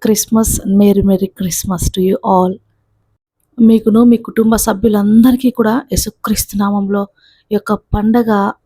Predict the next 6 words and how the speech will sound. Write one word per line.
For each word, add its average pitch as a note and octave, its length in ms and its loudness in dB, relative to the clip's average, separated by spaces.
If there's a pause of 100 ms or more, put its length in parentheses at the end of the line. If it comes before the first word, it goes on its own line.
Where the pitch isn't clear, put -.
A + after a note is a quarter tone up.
అనేకమైనటువంటి A3 880 2
ఆశీర్వాదములు, G3 920 -2 (840)
దీవెనలు, B3 840 2
అలాగే A#3+ 360 2
ఆత్మీయ B3+ 640 2
జీవితంలో A3 720 0